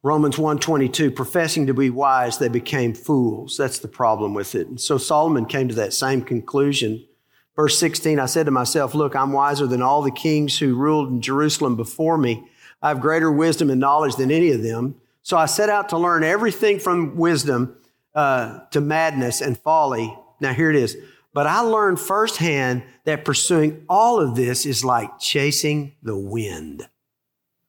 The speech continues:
The greater my wisdom, the greater my grief. To increase knowledge only increases sorrow." So Solomon then wonders, "Well, maybe the answer isn't getting smarter. Maybe the answer is just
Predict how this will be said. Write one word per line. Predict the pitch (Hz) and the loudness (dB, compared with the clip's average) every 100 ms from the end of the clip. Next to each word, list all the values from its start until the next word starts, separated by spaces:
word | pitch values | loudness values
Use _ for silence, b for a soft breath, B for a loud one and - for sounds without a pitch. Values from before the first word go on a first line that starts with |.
| _ _ _ _ _ _ _ | _ _ _ _ _ _ _
The | 143 | -2
greater | 123 139 175 214 220 | 0 0 2 2 2
my | 202 202 | 2 2
wisdom, | 208 196 170 - 139 120 117 - _ _ _ _ _ _ - | 2 2 2 0 -2 -2 -4 -10 _ _ _ _ _ _ -4
the | |
greater | 120 139 139 135 143 | -2 0 0 2 2
my | 135 135 | 2 0
grief. | 123 123 110 95 - - _ _ _ _ _ _ _ _ _ - | -2 -4 -4 -8 -12 -18 _ _ _ _ _ _ _ _ _ 0
To | 156 | 0
increase | 139 - 202 202 175 | 0 0 2 0 0
knowledge | 156 156 156 151 | 2 2 2 0
only | 143 139 | 0 0
increases | 120 - 147 139 - 117 | -2 -2 -2 0 -2 -4
sorrow." | - 135 117 113 95 | -2 0 0 0 -2
So | 107 147 | -4 -4
Solomon | - 151 151 151 135 | -2 0 2 2 2
then | 139 135 | 0 0
wonders, | 135 127 120 135 | -2 -2 -4 -2
"Well, | 135 170 170 B B B _ | 0 0 -4 B B B _
maybe | 139 143 147 | -2 0 2
the | 147 147 | 2 2
answer | 147 156 | 0 0
isn't | 151 135 131 | 0 0 0
getting | 147 139 | 2 0
smarter. | 127 143 139 156 | -2 0 2 2
Maybe | 165 135 143 | 2 2 0
the | 135 139 143 | 0 2 0
answer | 147 - 143 | 0 0 0
is | 131 131 | 0 -2
just | 151 - - | -2 -2 -6